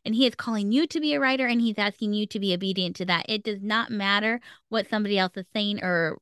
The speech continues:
writing. You need to be obedient, and you need to be generous in that obedience. Now that we've talked about what kind of support I'm talking about, I wanted to explain to you why I think this really helps your novel stand out. It really, at the heart of it,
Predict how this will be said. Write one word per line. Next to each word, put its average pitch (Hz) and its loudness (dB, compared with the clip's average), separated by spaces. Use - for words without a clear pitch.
writing. 214 4
You 247 4
need 320 4
to 294 0
be 233 0
obedient, 226 0
and 214 0
you 233 4
need 233 4
to - -8
be 214 0
generous 180 0
in 180 -4
that 156 0
obedience. 139 -6
Now 220 4
that 269 4
we've 294 2
talked 254 0
about 214 0
what 214 2
kind 254 2
of 233 -2
support 202 2
I'm 170 2
talking 175 -2
about, 160 0
I 196 4
wanted 196 2
to 240 0
explain 208 -4
to - -6
you 190 -2
why 190 4
I 175 0
think 175 -4
this 170 2
really 254 4
helps 220 -2
your 208 -2
novel 170 0
stand 160 0
out. 156 -2
It 262 4
really, 277 6
at 254 4
the 226 0
heart 208 4
of 233 0
it, 269 2